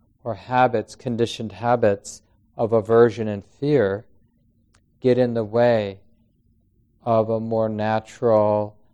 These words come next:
and I think it's useful to say effortless expression of goodness or kindness or love or whatever you want to call it? What gets in the way of that?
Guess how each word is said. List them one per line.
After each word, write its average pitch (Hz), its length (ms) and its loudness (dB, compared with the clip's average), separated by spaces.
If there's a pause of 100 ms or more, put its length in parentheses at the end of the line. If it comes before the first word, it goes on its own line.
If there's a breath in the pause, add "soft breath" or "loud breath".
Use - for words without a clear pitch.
(340)
and 123 120 0
I 127 80 4
think 170 200 -2
it's 135 200 -2
useful 151 320 0
to 120 160 -4
say 123 480 2 (580)
effortless 135 1120 -2 (500)
expression 113 680 -2
of 101 160 -6
goodness 98 540 -4
or 98 80 -12
kindness 101 640 -10
or 101 120 -8
love 98 460 -4
or 98 100 -10
whatever 101 340 -10
you 98 120 -10
want 95 140 -10
to - 140 -20
call 104 260 -8
it? 101 100 -18 (1000)
What 165 160 -10
gets - 280 -10
in 151 80 -10
the 131 120 -6
way 117 280 0
of 110 160 -6
that? 87 280 -14